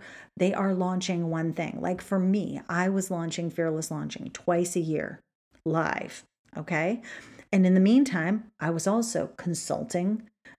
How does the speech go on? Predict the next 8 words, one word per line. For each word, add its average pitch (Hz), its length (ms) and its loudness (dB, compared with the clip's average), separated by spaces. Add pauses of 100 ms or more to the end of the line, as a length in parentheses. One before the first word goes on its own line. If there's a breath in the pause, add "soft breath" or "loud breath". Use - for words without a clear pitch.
(160)
um, 170 400 -2 (380)
on 180 480 0 (100)
other 226 320 4
launches, 160 920 -4 (120)
and 175 460 0
I 156 380 -4
was 156 540 -8
working 165 680 -2